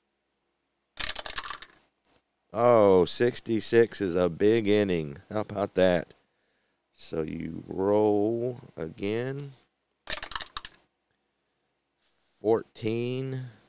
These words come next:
It's gonna be six runs on six hits. So we know J-, Tennis had a clutch hit. So with that big inning, I'm gonna add a,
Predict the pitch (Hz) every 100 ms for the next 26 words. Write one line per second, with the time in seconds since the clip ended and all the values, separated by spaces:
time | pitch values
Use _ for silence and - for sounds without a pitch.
0 | _ _ _ _ _ _ _ _ - 92
1 | 90 87 82 - 110 110 - 95 104 110
2 | 123 131 131 131 - _ _ _ _ _
3 | _ _ - - - - - - - -
4 | _ _ _ _ _ _ _ - 80 80
5 | 76 - 107 110 - - 113 131 - -
6 | - _ _ _ _ _ _ _ _ _
7 | _ _ _ _ 87 90 92 117 110 -
8 | - _ _ _ _ - 117 120 - 104
9 | 87 82 - 110 - 95 82 - - 87
10 | 98 - 110 110 107 110 90 82 90 95
11 | 92 85 85 90 87 82 73